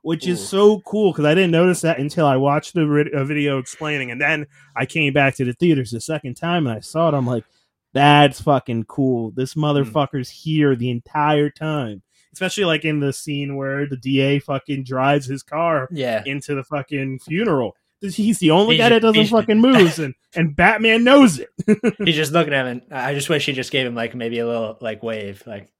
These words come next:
Speaker 2: "Hi," <laughs> like, 'cause you, you just,
Speaker 1: Yeah.
Speaker 2: like, so obvious, like, "Oh, that's him." And unfortunately, like, he's not Batman. He's Bruce Wayne there. He can just go up and, like, fucking get him. Uh, but yeah, I, I really just,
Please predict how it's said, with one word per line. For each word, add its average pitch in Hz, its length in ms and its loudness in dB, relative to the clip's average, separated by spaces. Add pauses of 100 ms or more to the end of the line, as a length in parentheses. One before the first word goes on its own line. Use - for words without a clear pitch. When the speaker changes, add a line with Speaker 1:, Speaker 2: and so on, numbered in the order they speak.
(280)
Speaker 2:
"Hi," 135 400 -8
<laughs> - 60 -14
like, 165 520 -6
'cause 165 220 -2
you, 147 120 -8
you 143 280 -4
just, 202 160 2
Speaker 1:
Yeah. - 80 4
Speaker 2:
like, 147 180 -4
so 147 240 0
obvious, 135 640 -4
like, 117 280 -8
"Oh, 127 220 -4
that's 127 220 -6
him." 139 240 -2 (340)
And 127 100 -8
unfortunately, 139 480 -2
like, 127 160 -4
he's 135 200 -4
not 123 220 -6
Batman. 135 420 -6
He's 123 180 -8
Bruce 135 320 -8
Wayne 135 220 -2
there. 113 180 -6
He 117 80 -10
can 117 340 -12
just - 300 -8 (120)
go 131 180 -4
up 120 100 -10
and, 117 200 -10 (220)
like, 113 220 -10
fucking 117 480 -8 (140)
get 131 160 -2
him. 113 280 -10 (760)
Uh, 110 320 -8 (300)
but 135 100 -2
yeah, 127 280 -4 (220)
I, 113 340 -2 (160)
I 123 100 -4
really 131 300 -6
just, - 340 -12